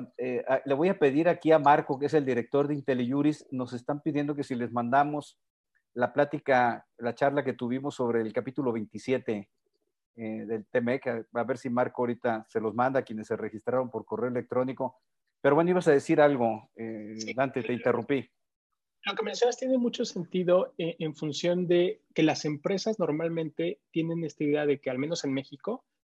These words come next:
Speaker 2: la autoridad no va a investigar. Y es verdad, tú dices, la fiscalización se hace de tal manera que es aleatorio, ¿no? Es imposible que la autoridad pueda, eh,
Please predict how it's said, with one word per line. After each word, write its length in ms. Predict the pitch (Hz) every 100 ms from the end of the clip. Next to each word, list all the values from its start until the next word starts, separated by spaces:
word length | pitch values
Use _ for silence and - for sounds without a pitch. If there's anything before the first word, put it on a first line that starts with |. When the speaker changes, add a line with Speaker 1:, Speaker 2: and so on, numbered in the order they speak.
| _
Speaker 2:
la 120 | 151
autoridad 520 | 143 143 135 135 151
no 220 | 156 156
va 80 | 147
a 40 | 143
investigar. 420 | 139 - 143 151
Y 140 | 170
es 100 | 160
verdad, 260 | 156 151 139
tú 80 | 156
dices, 280 | 139 127 -
la 160 | 139
fiscalización 680 | 131 135 143 143 143 180 214
se 180 | - 156
hace 240 | 147 143 156
de 120 | 139
tal 140 | 143
manera 360 | 147 143 143 156
que 180 | - 131
es 180 | - 143
aleatorio, 540 | 139 127 - 170 - 135
¿no? 140 | 135 _ -
Es 180 | 139
imposible 400 | 156 139 - 139
que 80 | 135
la 60 | 131
autoridad 340 | - 127 127
pueda, 360 | - 135 131 135 _ _ _ _
eh, 580 | 143 131 123 123 123